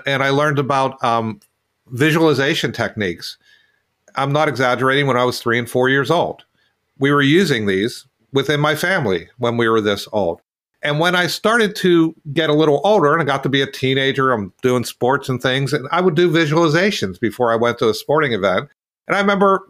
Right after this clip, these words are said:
someone asking me one time, "Hey, what are you doing there?" And I explained to them I was doing this visualization of what I was expecting to see in the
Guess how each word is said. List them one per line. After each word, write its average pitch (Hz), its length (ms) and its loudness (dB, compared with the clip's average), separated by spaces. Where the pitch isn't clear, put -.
someone 185 440 0
asking 196 380 0
me 135 100 2
one 123 240 0
time, 143 360 -2
"Hey, 208 240 0
what 165 240 0
are 240 60 2
you 208 100 4
doing 185 280 2
there?" 127 180 0
And 147 180 -2
I 156 60 0
explained 196 480 -2
to 127 100 -2
them 117 200 -2
I 117 80 0
was 120 140 -2
doing 135 160 0
this 123 140 -2
visualization 117 760 0
of 113 80 -2
what 107 160 2
I 107 80 0
was 107 200 -2
expecting 113 460 -4
to 110 60 -2
see 113 200 -2
in 117 100 -2
the 113 180 -4